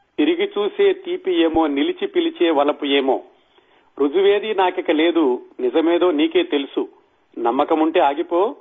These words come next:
ఇది వమ్మనుకుంటే సాగిపో, బదులైనా చెప్పిపో." ఇలా చెప్తూ ఆయన అంటారు తర్వాత,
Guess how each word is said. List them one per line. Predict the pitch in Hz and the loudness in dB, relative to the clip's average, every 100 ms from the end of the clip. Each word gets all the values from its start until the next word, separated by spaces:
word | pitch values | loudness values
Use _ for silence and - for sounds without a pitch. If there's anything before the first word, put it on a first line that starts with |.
| _ _ - | _ _ -12
ఇది | 151 | -2
వమ్మనుకుంటే | 160 156 175 196 202 190 202 | 0 2 2 0 0 0 0
సాగిపో, | - 165 170 175 170 120 - _ _ | 0 0 0 0 0 0 -6 _ _
బదులైనా | 139 160 220 240 247 | -4 0 0 0 -2
చెప్పిపో." | 240 180 185 - 117 - _ _ _ _ _ _ _ 143 | 0 -2 -2 -2 -4 -4 _ _ _ _ _ _ _ 0
ఇలా | 143 | 0
చెప్తూ | 139 - - 147 208 233 107 - _ _ _ - | 0 -8 -6 0 2 2 -2 -8 _ _ _ -4
ఆయన | 127 | -2
అంటారు | 123 165 | 0 0
తర్వాత, | 139 131 151 | 0 0 0